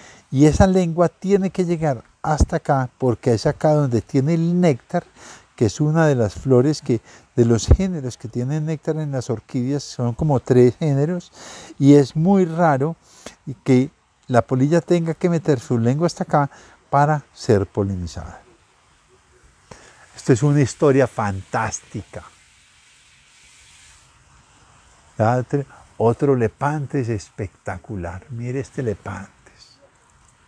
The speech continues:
Miren la floración, que parece como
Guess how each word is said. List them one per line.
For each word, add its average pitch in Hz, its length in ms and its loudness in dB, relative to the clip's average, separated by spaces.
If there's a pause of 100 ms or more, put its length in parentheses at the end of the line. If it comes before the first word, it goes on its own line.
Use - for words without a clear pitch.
(1800)
Miren 131 340 0
la 107 80 0
floración, 95 1120 -2 (800)
que 104 120 -4
parece 101 380 -2
como 104 380 -4